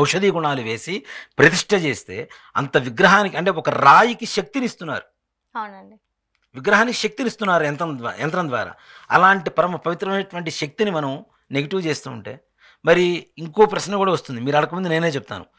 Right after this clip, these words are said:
Speaker 1: మరి శ్రీశైలం వెళ్తాం, గోకర్ణం వెళ్తాం, ఇట్లా దేవుడిని ముట్టుకుంటాం కదా, మరి అక్కడ పాపం రాదా అంటే, అక్కడ మానవ ప్రతిష్ఠ కాదు, మానవాతీతమైనటువంటి శక్తులు, సాక్షాత్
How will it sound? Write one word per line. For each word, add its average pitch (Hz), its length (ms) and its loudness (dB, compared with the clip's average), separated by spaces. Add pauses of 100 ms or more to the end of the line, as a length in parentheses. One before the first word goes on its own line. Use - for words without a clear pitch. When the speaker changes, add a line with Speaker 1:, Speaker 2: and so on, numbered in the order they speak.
(340)
Speaker 1:
మరి 165 140 4 (180)
శ్రీశైలం 190 560 2
వెళ్తాం, 165 260 0 (440)
గోకర్ణం 180 520 4
వెళ్తాం, 170 220 -2
ఇట్లా 165 160 2
దేవుడిని 180 260 4
ముట్టుకుంటాం 175 480 0
కదా, 151 160 6 (420)
మరి 147 160 8
అక్కడ 156 220 2
పాపం 175 320 6
రాదా 139 220 0
అంటే, 180 200 -12 (580)
అక్కడ 180 220 -2 (180)
మానవ 208 320 6 (140)
ప్రతిష్ఠ 190 380 -8 (180)
కాదు, 143 240 2 (180)
మానవాతీతమైనటువంటి 196 1300 2 (120)
శక్తులు, 185 320 -2 (100)
సాక్షాత్ 190 560 4